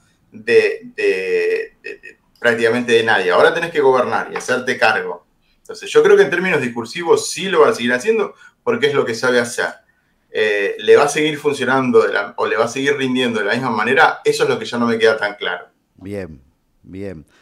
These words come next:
Speaker 2: Bien, la cuestión es si va a dar resultado o si alcanza con solamente culpar a los otros y no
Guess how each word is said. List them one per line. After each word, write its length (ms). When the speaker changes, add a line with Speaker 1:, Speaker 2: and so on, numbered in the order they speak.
Speaker 2:
Bien, 340
la 200
cuestión 400
es 300
si 220
va 160
a 40
dar 200
resultado 580
o 60
si 180
alcanza 720
con 240
solamente 1080
culpar 560
a 80
los 240
otros 520
y 120
no 480